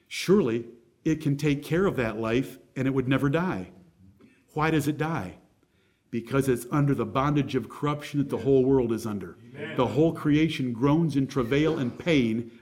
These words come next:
Speaker 1: until now. Romans chapter eight tells us that, but there's a day coming when the Lord Jesus Christ, who tore the bars away from his own tomb, is going to shout,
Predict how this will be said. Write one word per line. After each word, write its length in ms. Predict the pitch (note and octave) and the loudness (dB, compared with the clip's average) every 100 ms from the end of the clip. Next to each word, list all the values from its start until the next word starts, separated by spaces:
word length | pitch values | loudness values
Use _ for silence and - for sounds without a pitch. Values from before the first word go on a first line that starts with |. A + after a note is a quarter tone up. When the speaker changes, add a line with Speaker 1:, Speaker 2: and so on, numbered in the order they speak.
| _ | _
Speaker 1:
until 400 | C3+ B2 - C#3 | -6 -4 0 0
now. 460 | B2+ C3 G#2+ F2 E2 - _ _ - | 2 0 -2 -4 -12 -20 _ _ 0
Romans 380 | C3+ C#3 C3 | 2 4 0
chapter 340 | - D3 C#3 B2+ | 0 0 0 0
eight 240 | C#3+ C#3 | 0 0
tells 300 | C#3+ C3+ A#2+ | -2 -4 -4
us 140 | A2 - | -6 -6
that, 160 | A2+ | -8
but 100 | G#2+ | -4
there's 180 | C#3 C3 | -2 -2
a 60 | A#2 | 0
day 200 | C3+ C3+ | 0 0
coming 340 | D3 D#3 C3+ | -2 0 2
when 100 | A#2+ | 0
the 60 | A#2 | -2
Lord 240 | C3+ C3+ | 0 0
Jesus 320 | C#3 B2 A#2 | -2 -4 -8
Christ, 440 | - D#3+ C#3+ A#2 - - _ | -10 -8 -8 -10 -16 -20 _
who 120 | - A#2+ | -4 -4
tore 320 | - D#3 D#3 | -2 0 0
the 100 | A#2+ | 0
bars 340 | C#3 D3 D3 | 0 0 0
away 240 | C3+ C#3+ C#3 | 2 2 2
from 160 | C3 | 0
his 140 | A#2+ B2+ | -4 2
own 260 | D3+ D3 | 2 2
tomb, 480 | D3+ B2+ A#2 A#2 - - - _ _ - _ _ | 0 2 2 0 -4 -16 -20 _ _ -20 _ _
is 200 | B2+ A2 | -10 -10
going 260 | A2+ C3 B2+ | -2 0 0
to 200 | A2+ G2+ - _ _ _ _ | -2 -8 -12 _ _ _ _
shout, 680 | - - - C#3+ B2 B2 - | -18 -12 -4 -2 -2 -4 -10